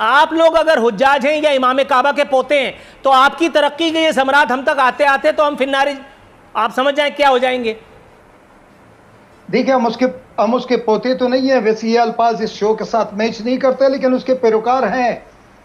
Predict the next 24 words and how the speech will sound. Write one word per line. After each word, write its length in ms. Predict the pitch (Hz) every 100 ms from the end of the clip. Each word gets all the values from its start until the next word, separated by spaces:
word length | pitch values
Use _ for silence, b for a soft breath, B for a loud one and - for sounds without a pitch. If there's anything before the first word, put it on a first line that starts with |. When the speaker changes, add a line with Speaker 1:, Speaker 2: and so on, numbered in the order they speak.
| _
Speaker 2:
आप 300 | 196 247 254
जिस 240 | 214 262 -
तरह 140 | 285
के 120 | 277
अल्फाज 460 | 254 226 226 254 190
यूज़ 220 | 226 214
करते 320 | - 240 247
हैं 160 | 269 262
कि 60 | 220
जब 180 | 220
हम 220 | 175 226 277
यूज़ 240 | 254 226
कर 180 | 262 254
ले 140 | 254
फिर, 180 | 254 240
फिर 320 | 240 254 254 -
आप 200 | 208 208
कहेंगे 260 | 226 240
कि 100 | 220
आपने 260 | 208 202 196
इस 140 | 190
तरह 140 | 202 180
का 120 | 160
है। 260 | 131 -